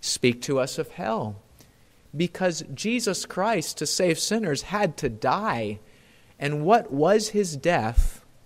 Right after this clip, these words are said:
but his bearing of the curse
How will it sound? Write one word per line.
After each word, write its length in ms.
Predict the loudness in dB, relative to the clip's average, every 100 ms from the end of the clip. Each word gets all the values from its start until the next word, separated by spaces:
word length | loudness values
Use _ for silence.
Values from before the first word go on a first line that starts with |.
| -20 -20 -20 _ _ _ _
but 160 | -8 -6
his 200 | -6 -6
bearing 720 | -4 0 2 2 -4 -6 -10 -16 -20 -20 -20 -12
of 180 | -12 -10
the 100 | -8
curse 640 | 0 0 0 -4 -6 -8